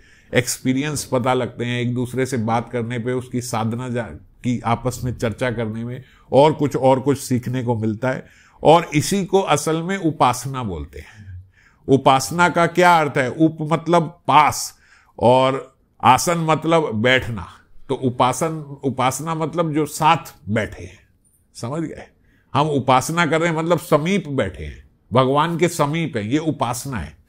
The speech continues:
कि जो साथ में, उप मतलब जो बिल्कुल पास में आसन बैठे हैं, यही उपासना का असली अर्थ है।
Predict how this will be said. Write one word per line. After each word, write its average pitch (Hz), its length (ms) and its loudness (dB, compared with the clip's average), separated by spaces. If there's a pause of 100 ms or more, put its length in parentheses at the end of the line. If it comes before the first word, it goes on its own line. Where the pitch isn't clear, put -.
(500)
कि 160 100 4
जो 160 120 4
साथ 160 400 6
में, 117 140 -4
उप 139 220 0
मतलब 165 260 2
जो 156 60 2
बिल्कुल 165 340 4
पास 156 420 2
में 107 260 -6
आसन 127 460 4
बैठे 104 300 0
हैं, 73 220 -10 (440)
यही 143 260 4
उपासना 147 640 -2
का 160 440 -2
असली 147 360 2
अर्थ 123 260 2
है। - 200 -14